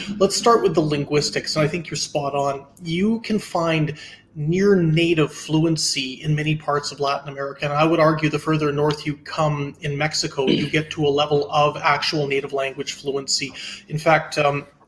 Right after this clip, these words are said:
guys, one thing I'll tell you that we're picking up on at Ryan Strategic Advisory and the work we're doing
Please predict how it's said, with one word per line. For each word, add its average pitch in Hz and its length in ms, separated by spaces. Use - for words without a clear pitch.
guys, 156 300
one 165 120
thing 165 120
I'll 151 100
tell 147 220
you 143 100
that 151 160
we're 160 140
picking 151 340
up 135 220
on 135 160
at 139 100
Ryan 147 220
Strategic 151 500
Advisory 147 540
and 143 80
the 139 120
work 135 200
we're 156 180
doing 135 320